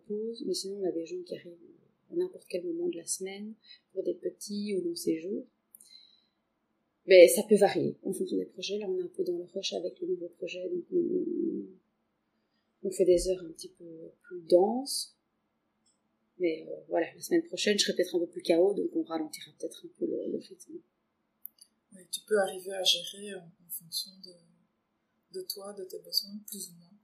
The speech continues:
Speaker 1: Oui, et mon corps me dit que, que j'ai été trop loin, en général.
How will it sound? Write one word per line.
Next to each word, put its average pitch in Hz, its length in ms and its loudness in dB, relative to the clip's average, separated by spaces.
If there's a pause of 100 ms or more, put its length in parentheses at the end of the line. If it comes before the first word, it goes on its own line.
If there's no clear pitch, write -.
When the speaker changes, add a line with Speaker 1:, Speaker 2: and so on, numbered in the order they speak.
(520)
Speaker 1:
Oui, 185 300 8
et 170 100 8
mon 190 140 4
corps 202 240 0
me 185 180 6
dit 180 200 -4
que, 170 300 -4
que 180 140 -2
j'ai 175 140 2
été 170 120 -2
trop - 220 2
loin, 165 180 0 (120)
en - 60 0
général. - 380 -6